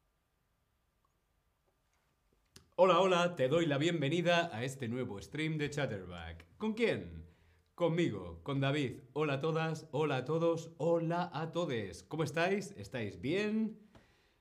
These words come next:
Yo estoy estupendamente tomando mi café, disfrutando de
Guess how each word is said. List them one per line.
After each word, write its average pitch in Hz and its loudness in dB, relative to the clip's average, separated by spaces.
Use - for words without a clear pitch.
Yo 160 2
estoy 165 -2
estupendamente 147 -2
tomando 139 -4
mi 139 -8
café, 135 -8
disfrutando 147 -8
de 135 -6